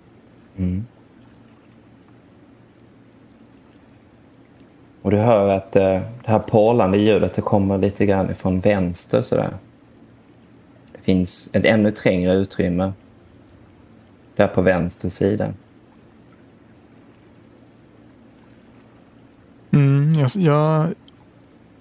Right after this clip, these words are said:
Speaker 2: jag går till vänster. Mot det här ljudet.
Speaker 1: Du passerar, eh, ett lysrör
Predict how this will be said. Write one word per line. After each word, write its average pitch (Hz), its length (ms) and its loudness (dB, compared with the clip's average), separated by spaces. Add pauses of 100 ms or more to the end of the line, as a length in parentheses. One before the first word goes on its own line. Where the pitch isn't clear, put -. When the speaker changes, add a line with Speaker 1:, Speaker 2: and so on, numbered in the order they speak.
(600)
Speaker 2:
jag 143 120 0
går 135 200 0
till 143 160 -4
vänster. 139 480 -4 (2000)
Mot 143 280 -2
det - 80 -4
här 127 100 2
ljudet. 139 640 -6 (4000)
Speaker 1:
Du - 60 -16
passerar, 104 880 2
eh, 101 100 -4 (1800)
ett 101 120 -2
lysrör 107 640 0